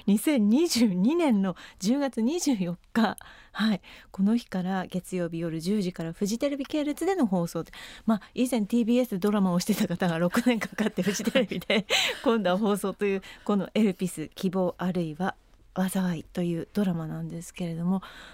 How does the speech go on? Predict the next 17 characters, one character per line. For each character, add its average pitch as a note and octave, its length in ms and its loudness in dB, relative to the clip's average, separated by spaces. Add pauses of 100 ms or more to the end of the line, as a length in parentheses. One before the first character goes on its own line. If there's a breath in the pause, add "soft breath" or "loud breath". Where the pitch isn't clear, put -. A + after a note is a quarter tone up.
(100)
ま A3+ 120 2
あ、 G3 40 -4
こ - 180 0
う D4+ 60 4
や E4 60 2
っ F4 40 -2
て F4 160 -4
企 - 140 -14
画 D#4+ 320 -4
を E4 320 0 (420)
長 A3 300 2
い E4+ 80 0
年 B3 200 4
月 G3+ 260 -6
か - 160 -6
け G3+ 160 -6
て E3 320 -6